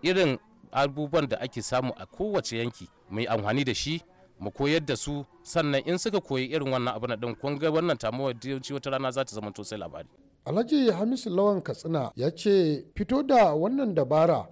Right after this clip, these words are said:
Speaker 2: za ta haifar da ɗorewar shirin ko bayan sun daina samun tallafi daga shirin samar da ingantaccen abincin na arewacin Najeriya wato win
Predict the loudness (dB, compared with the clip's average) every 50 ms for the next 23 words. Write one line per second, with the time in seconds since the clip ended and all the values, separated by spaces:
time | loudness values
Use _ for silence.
0 | -14 -2 2 4 6 6 6 4 4 2 0 0 2 2 0 2 6 6 6 6
1 | 6 4 0 4 6 6 8 8 8 6 6 4 2 2 2 2 4 4 4 2
2 | 0 -6 -14 -12 2 2 4 8 8 8 8 8 4 0 -4 0 0 2 2 2
3 | 2 4 4 4 4 4 0 0 0 0 2 4 4 4 4 2 -2 -4 -4 -4
4 | -8 _ 0 2 2 4 6 6 6 6 6 6 4 2 -2 -8 -14 -4 2 4
5 | 6 6 6 6 4 2 2 0 -2 -6 -4 2 4 4 4 4 2 0 4 4
6 | 4 4 2 0 -4 -6 -6 -6 -4 -6 -6 -2 -2 -2 -2 0 -4 -4 -4 -4
7 | -4 -4 -2 -2 -2 0 0 4 4 4 4 4 0 -4 -4 -2 0 0 -2 0
8 | 2 4 4 6 6 6 6 6 4 0 -2 -4 -2 2 4 4 4 4 2 -2